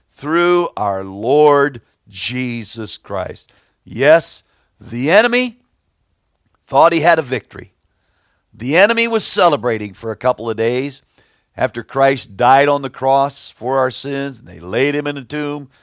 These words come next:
The enemy thought he had that victory all wrapped up. But oh no, not at all.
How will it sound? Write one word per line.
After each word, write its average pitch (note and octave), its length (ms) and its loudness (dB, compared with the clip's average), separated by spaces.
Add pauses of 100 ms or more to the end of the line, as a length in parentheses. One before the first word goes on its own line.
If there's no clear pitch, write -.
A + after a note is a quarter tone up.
(280)
The A2 220 -6
enemy G3 480 2
thought E3+ 500 2 (260)
he G#2+ 180 -14
had C#3 320 4
that C#3+ 260 2
victory C3 540 -4
all C#3+ 1120 4
wrapped C3+ 480 0
up. - 360 -4 (760)
But - 180 -14
oh B2 600 2
no, G#2 300 -12 (720)
not G2+ 320 -2
at A2 100 -8
all. F#2 320 -6